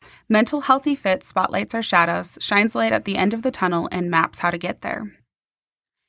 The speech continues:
It's an arts and information project dedicated to unraveling the stigma surrounding mental illness and supporting mental health resources for marginalized communities.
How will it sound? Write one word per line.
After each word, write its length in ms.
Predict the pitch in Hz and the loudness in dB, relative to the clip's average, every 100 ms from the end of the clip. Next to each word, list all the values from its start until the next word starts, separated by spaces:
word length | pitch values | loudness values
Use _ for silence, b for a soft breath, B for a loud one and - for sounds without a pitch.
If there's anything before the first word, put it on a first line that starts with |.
| _ | _
It's 200 | - 233 | 2 2
an 100 | 233 | 2
arts 320 | - 247 - | 2 2 2
and 80 | 269 | 0
information 540 | 226 254 269 262 294 254 | 0 2 2 2 0 2
project 460 | 185 170 175 175 | 2 2 0 2
dedicated 480 | 190 190 190 180 180 | 0 0 -2 -4 -2
to 100 | 190 | -2
unraveling 560 | 185 185 190 226 240 233 | 2 4 4 2 0 0
the 80 | |
stigma 400 | 214 - 170 165 | -2 -2 0 0
surrounding 420 | 165 180 165 170 175 | 0 2 2 2 0
mental 220 | 175 240 | 0 0
illness 480 | - 170 170 170 - | 2 0 0 -4 -2
and 160 | 190 | -4
supporting 420 | 190 202 190 185 | -2 2 4 4
mental 280 | 180 175 226 | 2 2 0
health 380 | 208 170 175 - | 0 0 0 -4
resources 520 | 185 170 165 156 170 | -4 -2 -2 -4 -6
for 160 | - 185 | -2 2
marginalized 680 | 170 170 - 165 160 160 | 2 2 2 2 2 0
communities. 640 | - - - - - - | -4 -8 -8 -12 -16 -18